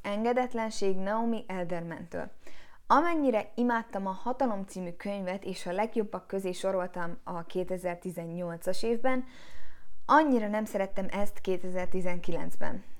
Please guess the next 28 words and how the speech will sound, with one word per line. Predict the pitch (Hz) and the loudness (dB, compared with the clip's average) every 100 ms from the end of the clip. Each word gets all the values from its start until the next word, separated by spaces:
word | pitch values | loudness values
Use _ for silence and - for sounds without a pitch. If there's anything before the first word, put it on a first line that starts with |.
| - | -4
Sajnos | - 269 285 262 | 0 2 6 4
ez | 202 | 4
a | 208 | -2
könyv | 214 202 196 208 | -2 -2 -2 -6
egyáltalán | - 208 208 202 190 185 185 185 185 | -6 -6 -4 -6 -4 -4 -4 -6 -4
nem | 202 196 | -2 0
volt | 190 185 - | 0 0 0
olyan, | 190 190 | -6 -6
mint | 202 196 | -8 -8
hogyha | 185 - 185 185 - - - - | -8 -6 -4 -4 -8 -14 -12 -4
Naomi | 196 202 196 180 | 2 2 2 -2
Alderman | 196 185 208 220 226 | -4 0 0 0 -2
írta | 233 233 | -2 -2
volna. | 233 240 240 240 - - | -4 -2 -2 -6 -12 -12
Úgy | 233 247 | -4 -2
éreztem, | 226 214 - 208 202 - | 0 -2 -2 -4 -4 -6
hogy | 190 - | -10 -8
teljesen | - 190 311 - 247 | -4 4 6 6 4
más, | 240 240 240 - | 2 2 2 0
és | 220 - | 0 -2
ez | 214 | -2
nem | 262 285 | -2 -2
lenne | 285 254 220 208 | 0 0 0 0
rossz, | 202 214 226 - 269 - - - - | 0 0 -2 -4 -6 -8 -10 -6 -4
csak | 254 | -4
hogy | 254 247 | -2 0
ez | 247 | 0
engem | 247 240 240 | -2 -2 -4